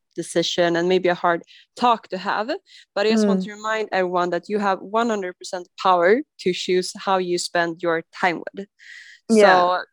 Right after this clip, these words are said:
Speaker 1: really choose, choose to be, um, surrounded by people who lift you up and who make you feel confident. That is, like, such a game changer in life, to be surrounded by those
Speaker 2: Yeah.
Speaker 1: people. So yeah, I love that. <laughs>
Speaker 2: Yeah, for sure.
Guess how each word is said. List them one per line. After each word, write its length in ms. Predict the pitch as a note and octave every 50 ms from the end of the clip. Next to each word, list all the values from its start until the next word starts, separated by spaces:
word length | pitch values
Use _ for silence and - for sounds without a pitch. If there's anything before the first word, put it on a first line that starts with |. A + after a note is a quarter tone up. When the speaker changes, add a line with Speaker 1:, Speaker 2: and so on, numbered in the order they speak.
| _ F#3+
Speaker 1:
really 360 | A#3 B3 B3+ B3 B3 A#3+ A#3
choose, 480 | - - - A3 G#3+ G#3+ - - - - G#3+ - G#3
choose 340 | - - A#3+ A#3+ A#3 A3 -
to 80 | -
be, 340 | F#3 F#3+ G3 F#3+ F#3 F3+ F3 - -
um, 480 | - F#3 F#3 F3+ F3 F3+ F3 F3+ F3 -
surrounded 400 | - - - F#3+ F#3+ F#3+ F#3+ F#3+
by 100 | F3+ E3+
people 380 | - - G3 F#3 - - E3
who 300 | E3 E3+ F3+ E3+ E3+ E3+ - _ _ _ - -
lift 220 | F3 F3 - -
you 60 | E3 D3
up 180 | - - _ _ - - -
and 300 | F3 F3+ E3+ E3+ E3+ D#3+
who 280 | E3 F#3 F3 E3+ E3+ E3+ - - - _ -
make 220 | F#3 F#3 F3+ -
you 60 | F3+ F3
feel 340 | - - G3+ F#3 F3 F3
confident. 640 | - - - G3 F3 F3 - - - - - F#3+ - - _ -
That 160 | G3+ G3+ G3+
is, 220 | G3+ G3 - - -
like, 200 | E3+ E3 D#3 _
such 520 | _ - - - - G3+ F#3+ - - - - _ -
a 60 | F3+
game 260 | E3+ - F3+ F3+ F3+
changer 380 | F3+ - F#3+ E3 E3 E3 - E3+
in 100 | D#3+ D#3+
life, 260 | D#3+ - - - - _ _ _ -
to 60 | F3+
be 100 | E3+ E3+
surrounded 380 | E3+ - - F#3 F3 E3+ F3 G#3
by 100 | G#3 F#3+
those 240 | F#3 F3+ F3 F3 E3+
Speaker 2:
Yeah. 60 | -
Speaker 1:
people. 440 | F3 E3+ - - - - - G#3 _ - - - - _
So 420 | - - - F3+ E3+ E3 E3 E3 E3
yeah, 220 | F3+ F#3 E3+ - - -
I 100 | - G#3
love 160 | G3+ G3 F#3+ F3+
that. 180 | E3 - - - - - _ _ _ -
<laughs> 360 | G3+ G#3 G#3+ G#3+ G#3+ G3+ F3+ - _ _ A3+ C#4 C#4 C4 B3 A#3+
Speaker 2:
Yeah, 440 | A3+ G#3 G#3 G3+ G3 F#3+ F#3 F#3 F3+
for 160 | F3+ - G3
sure. 420 | F3+ - G3 F#3+ F#3 E3 - G2+